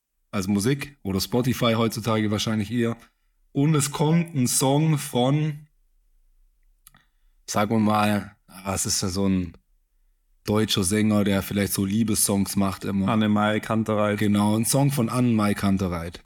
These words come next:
Speaker 2: <laughs> Annemai. Ich habe auch keine Ahnung, wie man den richtig ausspricht.
Speaker 1: Annemai.
Speaker 2: Wie er heißt?
Speaker 1: Annemai.
Speaker 2: Annemai, glaub ich.
Speaker 1: Annenmai.
Speaker 2: Annenmai.
Speaker 1: Ich glaub schon.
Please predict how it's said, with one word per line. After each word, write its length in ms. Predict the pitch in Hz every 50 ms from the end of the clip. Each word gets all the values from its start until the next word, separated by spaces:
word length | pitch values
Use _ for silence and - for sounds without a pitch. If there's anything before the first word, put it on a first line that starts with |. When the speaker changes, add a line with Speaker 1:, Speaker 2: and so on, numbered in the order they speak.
| 139 139
Speaker 2:
<laughs> 140 | 135 139
Annemai. 320 | 139 220 104 110 107 107 - - - - - - _ _ _ _ _ _ _ _ _ _ _ _ -
Ich 140 | 123 107 135
habe 180 | 127 120 120
auch 140 | 135 127 -
keine 220 | - 117 113 110
Ahnung, 200 | 110 107 107 107
wie 40 | 104
man 100 | 104 104
den 80 | 104 104
richtig 240 | - - - - -
ausspricht. 280 | 104 104 - 110 107 104
Speaker 1:
Annemai. 280 | 101 98 98 98 98 117
Speaker 2:
Wie 40 |
er 100 | 117 107
heißt? 400 | 107 110 113 110 - - - -
Speaker 1:
Annemai. 460 | - - 123 127 117 107 110 110 110 110
Speaker 2:
Annemai, 40 |
glaub 280 | 104 107 110 107 101 -
ich. 100 | - -
Speaker 1:
Annenmai. 520 | - 110 104 101 95 92 90 90 90 87 - _ _ -
Speaker 2:
Annenmai. 540 | 117 117 117 110 104 104 104 104 104 104 - - _ _
Speaker 1:
Ich 140 | - 92 -
glaub 200 | - 98 90 82
schon. 220 | - 92 90 85